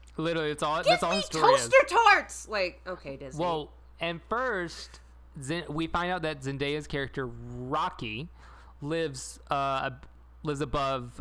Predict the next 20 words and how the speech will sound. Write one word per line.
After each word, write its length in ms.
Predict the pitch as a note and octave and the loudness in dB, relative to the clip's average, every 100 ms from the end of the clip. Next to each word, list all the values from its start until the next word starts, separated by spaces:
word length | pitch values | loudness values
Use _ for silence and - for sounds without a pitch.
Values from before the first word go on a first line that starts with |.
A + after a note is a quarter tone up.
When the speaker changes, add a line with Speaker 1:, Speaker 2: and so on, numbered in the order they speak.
| - | -2
Speaker 1:
uh, 400 | B2+ A#2+ A#2 A#2 - - - - - - - - - | -2 0 -2 -4 -8 -20 -20 -20 -14 -14 -14 -20 -8
Cece. 500 | - F3+ - A2 A#2+ - - - | -4 -4 -4 -6 -10 -14 -20 -10
And 120 | C#3 C#3 | -6 -2
so 120 | D3+ | -2
Cece's 420 | - D#3 E3+ C3+ | -2 -2 -4 -2
yelling 240 | C3 C#3 | -2 -2
for 140 | C3 C3 | -2 -2
Rocky, 400 | B2 B2 C3+ A#2 | -2 -2 -6 -6
and 100 | A2+ | -4
I 40 | |
guess 220 | B2 C3+ | -2 -2
Rocky's 360 | C#3 B2+ C#3 C3 | -2 -2 -4 -6
thing 200 | C#3 B2+ | -6 -6
is 80 | B2 | -6
she 140 | - | -8
comes 240 | B2 B2+ A#2+ | -6 -6 -4
down 160 | B2 | -4
the 60 | A#2+ | -4
fire 340 | A#2+ A2+ A2+ | -4 -4 -6
escape. 400 | A2 - - - | -8 -10 -12 -12